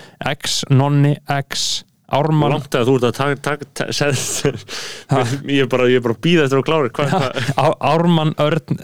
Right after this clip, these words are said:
Speaker 1: Friðriksson sem by the way, eh, kom í þáttinn til okkar, Ármann úr Keflavík,
Speaker 2: Heyrðu,
Speaker 1: ke-,
Speaker 2: hann
Speaker 1: ke-,
Speaker 2: er,
Speaker 1: kemur út
Speaker 2: þetta er
Speaker 1: í
Speaker 2: næsti
Speaker 1: næstu viku.
Speaker 2: þáttur
Speaker 1: Já.
Speaker 2: á eftir þennan.
Speaker 1: Eh, e-, episku þáttur, síðan er Ari Helgason.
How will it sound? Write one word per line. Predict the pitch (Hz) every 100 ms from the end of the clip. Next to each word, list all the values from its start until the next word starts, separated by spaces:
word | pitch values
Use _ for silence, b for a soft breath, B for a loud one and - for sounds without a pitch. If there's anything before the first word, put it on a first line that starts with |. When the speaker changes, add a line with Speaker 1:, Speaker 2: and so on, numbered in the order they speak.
| 135
Speaker 1:
Friðriksson | - 156 160 123 127 135
sem | 139
by | 127 147
the | 147
way, | 147 127
eh, | 135 135
kom | 170 156
í | 143
þáttinn | 147 139
til | 139 127
okkar, | 117
Ármann | 120 135 139 131
úr | 127
Keflavík, | - 139 135 120 127 123
Speaker 2:
Heyrðu, | 139 -
Speaker 1:
ke-, | -
Speaker 2:
hann | 151
Speaker 1:
ke-, | 151
Speaker 2:
er, | 143 139
Speaker 1:
kemur | 160 160
út |
Speaker 2:
þetta |
er | 147
Speaker 1:
í | -
Speaker 2:
næsti | 139 143
Speaker 1:
næstu |
viku. | 120 127
Speaker 2:
þáttur | 131 127
Speaker 1:
Já. | 127
Speaker 2:
á | 135 135
eftir | 139 131
þennan. | 120 113 131
Speaker 1:
Eh, | 123 127 123 123 135
e-, | 135 156 143
episku | 139 147
þáttur, | 127 131 135
síðan | 143 135
er | - 139
Ari | 151 156 151 151 147 - -
Helgason. | 135 156 - 123 - - 151